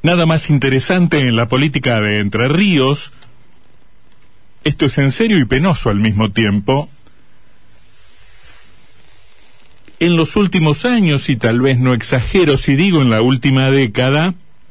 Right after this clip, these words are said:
que la investigación judicial que ha puesto la lupa sobre la adulteración de contratos de obra en la legislatura de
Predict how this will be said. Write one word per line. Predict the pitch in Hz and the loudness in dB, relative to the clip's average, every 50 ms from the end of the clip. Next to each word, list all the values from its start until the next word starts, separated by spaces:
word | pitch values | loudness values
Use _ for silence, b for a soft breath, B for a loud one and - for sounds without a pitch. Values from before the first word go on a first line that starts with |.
| - - - - - - - - - - - - - - - - - - - - - - - - - - - - - - - - - - | -20 -20 -20 -20 -20 -20 -20 -20 -20 -20 -20 -20 -20 -20 -20 -20 -20 -20 -20 -20 -20 -20 -20 -20 -20 -20 -20 -20 -20 -20 -20 -20 -14 -6
que | - 147 160 160 | -2 0 2 4
la | 156 156 156 156 151 151 | 4 2 2 2 2 4
investigación | 151 143 139 143 - - 160 151 151 147 - 214 208 | 2 2 2 0 2 2 2 2 2 0 0 0 0
judicial | 202 202 170 151 151 147 - - 220 208 175 | 2 2 2 2 2 0 0 0 0 0 2
que | 143 147 | 0 0
ha | 131 | 0
puesto | 123 151 143 - - 147 | 0 0 -2 0 0 0
la | 135 135 | 2 2
lupa | 135 143 147 156 151 190 180 | 2 2 2 0 0 -2 -4
sobre | - - - 165 156 160 160 170 170 160 | -4 -2 -2 0 0 0 2 0 0 2
la | 143 143 143 151 156 160 156 b b b b b b b b b b b b b - | 2 0 0 0 0 -2 -4 b b b b b b b b b b b b b -4
adulteración | - 139 139 139 135 120 - 139 123 123 123 - - 226 233 190 151 120 98 87 82 - - - - - | 0 2 2 2 2 0 0 0 0 0 -2 -2 -2 0 0 2 2 0 0 -2 -4 -8 -12 -18 -14 -12
de | 104 101 101 127 113 | -8 -2 -2 -2 0
contratos | - 127 131 131 131 120 - 160 160 151 147 135 - - 147 151 165 160 - - - - - - - - - - - - - - - - - - - - - - - - | 0 0 0 0 0 0 0 0 0 0 0 -2 -2 0 0 0 0 0 -4 -8 -16 -18 -20 -20 -20 -20 -20 -20 -20 -20 -20 -20 -20 -20 -20 -20 -20 -20 -20 -20 -14 -10
de | 104 101 139 147 156 | -4 -2 0 2 2
obra | 160 160 156 147 135 131 139 143 156 170 165 - | 2 2 2 2 2 2 2 0 0 -2 -4 -4
en | - 120 120 123 123 | -2 -2 0 0 0
la | 123 127 123 | 0 0 0
legislatura | 120 113 104 - - 113 107 117 113 101 - 135 139 139 127 | 0 -2 -2 -2 -2 0 0 0 0 0 0 0 2 2 2
de | 117 110 107 98 92 87 85 80 73 | 2 2 0 0 0 -2 -4 -6 -6